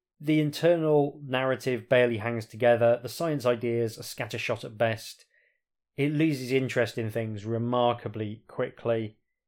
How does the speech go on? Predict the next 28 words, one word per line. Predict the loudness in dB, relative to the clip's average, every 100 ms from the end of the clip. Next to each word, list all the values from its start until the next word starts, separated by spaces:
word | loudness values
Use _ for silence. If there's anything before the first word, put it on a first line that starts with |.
| _ _ -16
it's | -8
not | -6 -6
especially | -6 -4 -4 -4 -2 0
well | 4 4
written, | 2 -2 -4 -4 -4 -10 _ _ -6
and | -4
the |
scoring | 2 6 6 6
system | 0 -6 -2 -4 -4
is | -12 -12
pure | -4 -2 -2
gibberish. | -4 -4 -6 -8 -12 -20 _ _ _ _ _ _
On | 0 4
the | 4
other | 4
hand, | 0 -2 -2 -6 -10 _
I've | -8 -2
got | 0
a |
place | 2 0 -2
in | -6
my | -4
heart | -2 -2 -4
for | -4
anything | -2 -2 -2 -4 -6
which | -10 -12
is | -12
so | -12 -12 -4 -2 0 -2